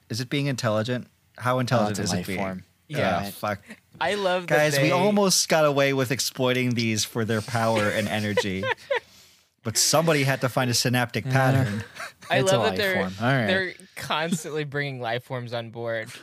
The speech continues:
Speaker 3: Um, in the, an episode of Voyager that I just watched, Seven of Nine says to Janeway, like,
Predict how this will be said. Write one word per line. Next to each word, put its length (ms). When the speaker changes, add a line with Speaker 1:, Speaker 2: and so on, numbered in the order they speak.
Speaker 3:
Um, 460
in 160
the, 160
an 100
episode 420
of 140
Voyager 460
that 100
I 80
just 260
watched, 500
Seven 320
of 100
Nine 320
says 300
to 100
Janeway, 400
like, 420